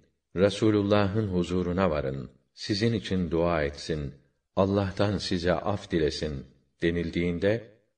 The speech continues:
açıktan bir şey söyleyemediklerinden, kibirlerinden ötürü başlarını sağa sola büker,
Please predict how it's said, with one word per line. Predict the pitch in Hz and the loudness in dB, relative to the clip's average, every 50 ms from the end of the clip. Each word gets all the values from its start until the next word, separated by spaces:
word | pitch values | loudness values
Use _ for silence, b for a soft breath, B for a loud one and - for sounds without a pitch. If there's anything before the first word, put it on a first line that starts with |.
| _ | _
açıktan | - 92 - - - - - - 123 135 139 117 | -4 -4 -2 -4 -6 -2 0 2 2 2 2 2
bir | 107 110 | 2 2
şey | 101 101 - 113 104 95 | 2 2 0 0 0 0
söyleyemediklerinden, | - - 101 95 90 95 104 107 107 107 101 98 104 95 - 110 104 104 104 104 101 107 117 123 117 - - _ _ _ _ _ | -2 0 0 2 2 2 2 2 2 0 0 0 -2 0 2 2 2 2 0 0 0 0 0 -2 -6 -12 -20 _ _ _ _ _
kibirlerinden | - 107 98 92 98 90 90 98 98 98 95 92 110 117 117 | -4 -2 0 2 2 2 4 4 2 2 2 2 2 2 2
ötürü | 101 90 - - 87 87 87 85 80 | 0 0 0 0 2 2 2 2 2
başlarını | 85 95 95 92 - - 104 98 98 98 98 92 | 2 2 2 0 0 0 0 0 2 0 0 -2
sağa | - - - 90 87 92 101 | -2 -4 -2 -2 0 0 0
sola | 98 - - 85 85 85 78 80 | -2 -2 -2 0 0 0 0 -2
büker, | 85 - - 95 95 95 92 95 | -4 -2 0 2 2 2 0 -4